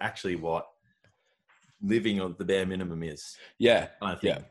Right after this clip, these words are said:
Speaker 1: Um, and then, yeah, just, like, all of the hardships and things that happen with being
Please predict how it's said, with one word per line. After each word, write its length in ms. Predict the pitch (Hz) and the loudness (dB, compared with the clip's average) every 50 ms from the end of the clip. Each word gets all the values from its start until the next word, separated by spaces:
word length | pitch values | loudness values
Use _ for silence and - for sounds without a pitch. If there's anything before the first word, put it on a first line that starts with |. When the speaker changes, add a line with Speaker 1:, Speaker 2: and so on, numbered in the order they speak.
| - - | -16 -10
Speaker 1:
Um, 340 | - 90 92 90 90 82 85 - | -6 -4 -2 -2 -2 -2 -4 -4
and 140 | 101 104 | -2 -2
then, 120 | 117 113 110 | 0 0 2
yeah, 120 | 117 110 | 2 2
just, 220 | 92 101 101 - 113 | 2 0 -2 -2 -2
like, 160 | 104 101 - | -2 0 0
all 180 | 110 107 104 | -2 -2 -2
of 80 | 101 98 | -2 -4
the 80 | 104 - | -4 -2
hardships 560 | - 98 95 92 - - 101 - - - - | -2 -2 -2 -2 -4 -4 -6 -6 -8 -10 -10
and 120 | 92 87 | -8 -6
things 240 | - 98 92 90 85 | -4 -4 -4 -4 -6
that 120 | 87 - - | -6 -8 -6
happen 320 | - - 92 - 95 90 | -6 -6 -6 -4 -4 -6
with 240 | 87 87 - - _ | -6 -6 -8 -10 _
being 340 | 92 87 85 85 82 82 | -8 -6 -6 -6 -8 -8